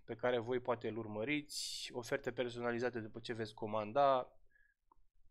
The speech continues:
um, oferte legate de transport. La un moment dat pe Angling Direct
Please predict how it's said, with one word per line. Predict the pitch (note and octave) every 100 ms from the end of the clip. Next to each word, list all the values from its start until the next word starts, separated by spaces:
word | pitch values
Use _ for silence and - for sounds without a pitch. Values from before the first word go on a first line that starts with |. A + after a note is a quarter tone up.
| - - - - - -
um, | - A2 A2 A2 A2 G#2+ G#2+ A2+ A2 G#2+ G#2+ G#2 - _ -
oferte | C3+ - D3 C#3
legate | C#3+ C#3 D3 C#3
de | C#3
transport. | C3 B2 A#2+ - D#3+ D#3
La | C#3 C3
un | C#3
moment | C3+
dat | C3 C#3
pe | B2+
Angling | C3 B2+ B2 A#2
Direct | A#2 B2 C3 -